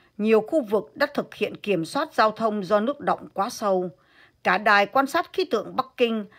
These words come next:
và Thiên Tân đều đưa ra tín hiệu cảnh báo màu vàng về mưa lớn. Tình hình thảm họa ở Thiên Tân nghiêm trọng hơn với lượng mưa một trăm lẻ tám phẩy sáu mi-li-mét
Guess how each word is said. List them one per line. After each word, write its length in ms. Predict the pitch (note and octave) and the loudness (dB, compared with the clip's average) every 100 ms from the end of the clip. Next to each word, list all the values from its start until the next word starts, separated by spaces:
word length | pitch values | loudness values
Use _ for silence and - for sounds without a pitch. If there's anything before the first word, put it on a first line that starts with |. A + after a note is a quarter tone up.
| - _ | -20 _
và 240 | G3 G3 D3+ | 2 2 2
Thiên 220 | A3 G#3+ | -4 -2
Tân 320 | G#3+ G3 F#3 F3 - - | 0 0 -2 -8 -20 -6
đều 280 | G3 G#3 G#3 | 2 2 2
đưa 200 | C#4 C#4 | 2 6
ra 140 | C#4 | 4
tín 260 | C#4 D#4 E4+ | 4 0 2
hiệu 260 | A3 E3+ - | 2 -2 -4
cảnh 280 | G3+ D#3 C#3+ | -2 -2 -2
báo 200 | D#3 C4 | 0 0
màu 220 | C4 F3+ | 2 0
vàng 380 | E3+ F3+ D#3+ D3 D#3+ | 2 -2 -2 -6 -4
về 240 | F3 D3 | -2 -2
mưa 240 | C#3+ E3+ | -4 -4
lớn. 320 | F3 F3+ G#3+ D#4 _ _ _ _ _ _ _ _ _ _ - | -2 0 0 -4 _ _ _ _ _ _ _ _ _ _ -2
Tình 180 | G3 E3+ | 0 2
hình 240 | F3+ D#3+ | 0 -2
thảm 220 | - D3 D3+ | -6 -8 -6
họa 340 | F3 E3+ - - | -4 -4 -6 -4
ở 300 | F3+ C#3+ C#3+ | -4 -4 -6
Thiên 220 | - G3+ F#3 | -8 -8 0
Tân 320 | G3 F#3 E3+ _ - _ | 0 0 -4 _ -20 _
nghiêm 200 | C4+ D#4 D4 | 4 4 4
trọng 200 | A#3+ F3 C#3 | 2 0 -2
hơn 380 | G#3 G#3 G3+ F#3 _ - - | -2 0 0 -6 _ -20 -2
với 120 | F#4+ | 2
lượng 420 | D4 A3+ G3+ A3+ | 4 2 -2 -2
mưa 260 | B3+ C#4 A#3+ | 4 6 4
một 400 | G3 G3 F3+ - | 0 -2 -2 -6
trăm 220 | - C4+ A#3+ | -2 0 0
lẻ 140 | D#3 | -2
tám 320 | - F3 C#4 - | -2 -4 -4 -4
phẩy 140 | F3 | -4
sáu 280 | - F3 A#3 | -2 -2 2
mi-li-mét 580 | C4+ A3+ A3 G#3+ A#3 | 2 0 -2 -2 -4